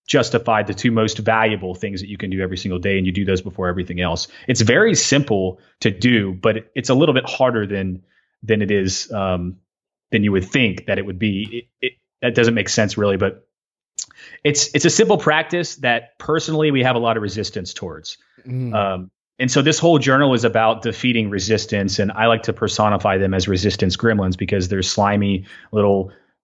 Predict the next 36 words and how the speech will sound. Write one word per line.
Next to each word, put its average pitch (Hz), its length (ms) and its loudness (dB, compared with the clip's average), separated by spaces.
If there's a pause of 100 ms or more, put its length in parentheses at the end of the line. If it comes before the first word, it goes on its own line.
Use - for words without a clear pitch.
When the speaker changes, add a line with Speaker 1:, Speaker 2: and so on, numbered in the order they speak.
Speaker 1:
fucking 107 280 0
bastards 104 460 0
Speaker 2:
Yeah, 127 140 2
Speaker 1:
that 117 40 0
I 98 60 -2
Speaker 2:
yeah. 110 300 2
Speaker 1:
hate. - 200 -10
And, 104 200 -2 (240)
and 110 180 2
it's 117 220 -4
Speaker 2:
<laughs> - 20 -4
Speaker 1:
easier 139 380 4
to 135 120 0
understand 123 600 0
that 104 100 0
when 110 220 0
the 107 60 -4
world 120 280 0
is 107 120 -2
throwing 123 340 0
something 104 340 -2
at 98 160 -2
you, 101 140 -6
it's 104 160 -6
these 101 220 -4
damn 104 380 0
gremlins 110 480 2
that 101 140 -2
are 98 60 -4
just 127 200 2
Speaker 2:
Yeah. 120 100 2
Speaker 1:
trying 107 220 -2
to 98 60 -6
stop 104 400 -2
your 98 140 -4
mojo, 101 540 0